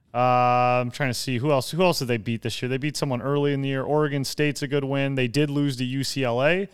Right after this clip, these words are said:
Um, I just think Oregon, coming off the loss, bounces back, handles Utah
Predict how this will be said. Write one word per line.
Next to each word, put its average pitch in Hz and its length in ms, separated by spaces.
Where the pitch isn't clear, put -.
Um, 123 300
I 147 140
just 156 240
think 156 200
Oregon, 147 440
coming 147 260
off 135 160
the - 80
loss, 131 480
bounces 131 480
back, 131 480
handles 143 640
Utah 139 480